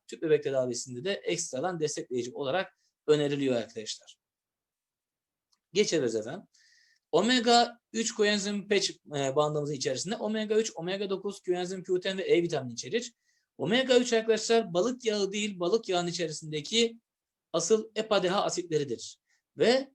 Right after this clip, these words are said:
omega tek başına kullanılmaz, bir antioksidan ile kullanılır. Şirketimiz de bunun bilincinde olduğu için bilim adamlarımız bilimsel çalışmalar yapılaraktan bu formülasyonu hazırlan demiştik. Omega üçün yanında omega üç ne yapıyor? Bizim damarlarımızın içerisini temizliyor. Ateroz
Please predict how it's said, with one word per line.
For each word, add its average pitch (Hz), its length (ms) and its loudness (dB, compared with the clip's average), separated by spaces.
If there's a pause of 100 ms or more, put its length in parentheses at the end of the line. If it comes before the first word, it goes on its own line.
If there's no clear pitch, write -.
(160)
omega 247 380 0
tek 220 200 0
başına 175 360 -4
kullanılmaz, 175 480 -4
bir 208 60 -6
antioksidan 180 680 -2
ile 143 260 -2
kullanılır. 120 420 -6 (300)
Şirketimiz 220 540 -2
de 233 100 2
bunun 208 200 -2
bilincinde 170 400 0
olduğu 135 320 -2
için 190 360 -4 (220)
bilim 165 160 0
adamlarımız 147 560 0
bilimsel 147 360 -6
çalışmalar 127 460 -6
yapılaraktan 131 600 -6
bu 123 220 -10
formülasyonu 127 520 -4
hazırlan 120 320 -8
demiştik. 120 420 -10 (520)
Omega 247 380 2
üçün 233 320 -2
yanında 214 640 0
omega 220 340 2
üç 220 140 0
ne 226 60 -4
yapıyor? 208 160 -4
Bizim 202 260 -4
damarlarımızın 190 580 0
içerisini 190 520 -4
temizliyor. 160 440 -2
Ateroz 185 240 -4